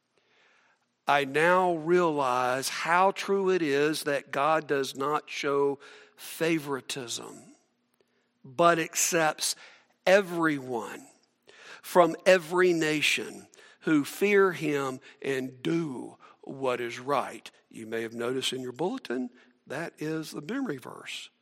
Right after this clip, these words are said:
for today. But I want you to note, this is a contingent sentence,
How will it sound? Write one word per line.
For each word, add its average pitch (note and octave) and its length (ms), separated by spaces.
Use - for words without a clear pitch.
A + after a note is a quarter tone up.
for A#2 400
today. D#3 680
But - 140
I G#2+ 80
want D3+ 380
you F#3+ 120
to F3 180
note, F#3+ 580
this D3+ 840
is C3+ 240
a C3 180
contingent C3 1300
sentence, - 1000